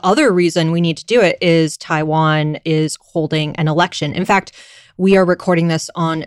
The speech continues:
January ninth. By the time this episode comes out, the election will have been held. And so we'll know who the winning candidate is. But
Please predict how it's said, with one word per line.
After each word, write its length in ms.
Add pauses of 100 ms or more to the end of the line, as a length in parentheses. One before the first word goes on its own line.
January 580
ninth. 540
By 160
the 100
time 460
this 260
episode 480
comes 320
out, 280
the 200
election 560
will 160
have 160
been 140
held. 480
And 120
so 120
we'll 140
know 420
who 240
the 100
winning 320
candidate 640 (180)
is. 460
But 420